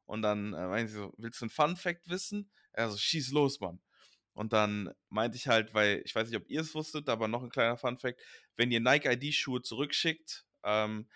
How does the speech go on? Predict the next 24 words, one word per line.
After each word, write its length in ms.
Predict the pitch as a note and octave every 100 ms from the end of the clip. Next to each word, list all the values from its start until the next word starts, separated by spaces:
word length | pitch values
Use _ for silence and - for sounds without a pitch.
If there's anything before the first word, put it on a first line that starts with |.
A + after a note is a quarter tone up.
| - _
da 100 | A2+
dribbelt 400 | A#2 C#3 C3+ A#2
Nike 280 | A#2 B2+ A#2+
so 80 | B2
ein 80 |
bisschen, 320 | A#2+ C3 C#3+ B2
weil 140 | A2
die 100 | A2
sagen, 440 | G#2+ A2 A2 G#2+ G#2+
die 100 | G#2+
sind 220 | A2+ G#2+
so, 480 | G#2+ G#2 G2+ G#2 -
ähm, 540 | G2 G2 F#2+ G2 G2 G2 _ _ _ _
ja, 120 | - F2+
klimaneutral. 840 | - C#3 C3+ B2+ B2 - B2+ A#2
Ich 100 | -
weiß 60 | C3
nicht, 80 |
ob 60 | A2+
die 80 | -
klimaneutral 640 | - C#3 C3 B2+ C3+ B2
sind, 140 | B2 G2
aber 120 | G#2+
die 340 | G#2+ G#2 F#2